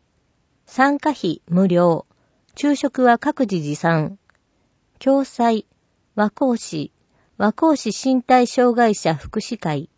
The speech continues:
和光市心身障害児、障害者を守る会、エヌピーオー法人輝きの会、和光市社会福祉協議会。その他、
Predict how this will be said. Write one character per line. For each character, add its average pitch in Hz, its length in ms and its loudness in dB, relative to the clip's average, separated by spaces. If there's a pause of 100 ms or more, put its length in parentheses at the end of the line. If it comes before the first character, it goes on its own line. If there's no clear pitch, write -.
(420)
和 214 120 -2
光 311 260 0
市 226 180 -10
心 269 260 -2
身 262 260 -2
障 262 300 0
害 220 220 -2
児、 151 280 -10 (220)
障 285 280 2
害 269 220 2
者 170 180 -2
を 165 60 -2
守 170 380 -2
る 160 60 -8
会、 160 360 -6 (560)
エ 220 100 4
ヌ 285 160 4
ピ 277 300 0
ー 277 60 4
オ 269 120 4
ー - 40 -2
法 254 260 2
人 160 320 -2
輝 240 420 2
き 233 200 -2
の 214 140 2
会、 175 360 -4 (760)
和 202 140 0
光 302 260 0
市 233 140 -4
社 - 140 -4
会 220 220 2
福 226 220 -4
祉 - 160 -8
協 208 280 0
議 196 160 -4
会。 143 320 -6 (1400)
そ - 160 -4
の 294 120 0
他、 220 440 -4